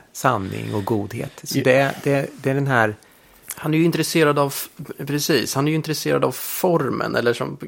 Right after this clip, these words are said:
Speaker 2: gestalt på
Speaker 1: Just det.
Speaker 2: hans tyska då. Alltså,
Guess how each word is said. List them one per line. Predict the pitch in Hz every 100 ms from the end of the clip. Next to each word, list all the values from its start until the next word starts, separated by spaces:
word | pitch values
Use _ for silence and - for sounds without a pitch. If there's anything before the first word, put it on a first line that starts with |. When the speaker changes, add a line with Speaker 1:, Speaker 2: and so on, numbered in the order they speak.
| 143
Speaker 2:
gestalt | 127 - - 160 117 98 - -
på | -
Speaker 1:
Just | 120
det. |
Speaker 2:
hans | 113 107 -
tyska | 113 - -
då. | 139 123 - - - -
Alltså, | 123 120 120